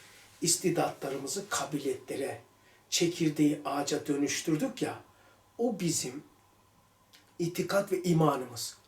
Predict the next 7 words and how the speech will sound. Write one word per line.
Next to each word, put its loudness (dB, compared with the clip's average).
Nedir 6
o? 4
Rabbul 2
Alemin 0
değil. -2
Rabbimiz -2
bu. -14